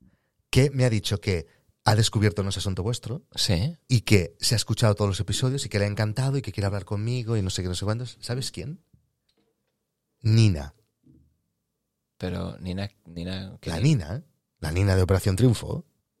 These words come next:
Speaker 1: ¿No sabes quién es la Nina?
Speaker 2: La del pelo así.
Speaker 1: Me acabas de joder la anécdota,
Speaker 2: Sí,
Speaker 1: sí.
Speaker 2: no, ahora no le pongo. Es que Operación Triunfo. Es que pelo
Speaker 1: No, hombre,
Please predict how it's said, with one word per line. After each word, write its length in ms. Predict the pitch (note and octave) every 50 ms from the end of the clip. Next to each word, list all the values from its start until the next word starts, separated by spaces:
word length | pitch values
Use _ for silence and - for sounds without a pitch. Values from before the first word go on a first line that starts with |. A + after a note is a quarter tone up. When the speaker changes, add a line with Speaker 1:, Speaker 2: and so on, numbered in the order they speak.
| _ _ _ _ _ _ _ _ _ _
Speaker 1:
¿No 100 | - G2
sabes 220 | - - F#2 F#2 -
quién 140 | - B2+ A#2
es 80 | G#2+
la 100 | C3 C3+
Nina? 380 | B2 G#2+ D#2+ C#2+ - - - _ _ _ _ _ _ _ _ -
Speaker 2:
La 140 | G2+ G2 G2+
del 120 | G#2 G#2
pelo 260 | - - C3+ C3 C#3 C#3+
así. 260 | C#3 - - C#3 C3+
Speaker 1:
Me 60 | G#2
acabas 380 | - C3 C3 A#2+ C#3 D3 C#3 A2+
de 160 | B2 B2 A#2
joder 320 | - A2+ A2+ G#2+ A2 G#2+ G2+
la 280 | G#2+ G#2+ G#2+ G#2 G#2+
anécdota, 360 | G#2+ A#2 C#3+ C#3+ - - -
Speaker 2:
Sí, 200 | - C3 A2+ - -
Speaker 1:
sí. 80 | - A2+
Speaker 2:
no, 80 | A#2
ahora 180 | A#2 A2+ A2+ A#2+
no 160 | A#2+ A#2 A2+
le 80 | A2 G#2+
pongo. 340 | G2+ - G2+ G2 F#2+ F#2 F2+
Es 120 | - -
que 160 | - G#2 G2+
Operación 280 | G2+ - G2+ G2 G#2 G#2
Triunfo. 200 | G#2+ G#2+ - -
Es 180 | A2+ G#2+ - -
que 200 | - - - -
pelo 260 | - B2+ B2 C3 C3
Speaker 1:
No, 60 | B2 A2
hombre, 80 | -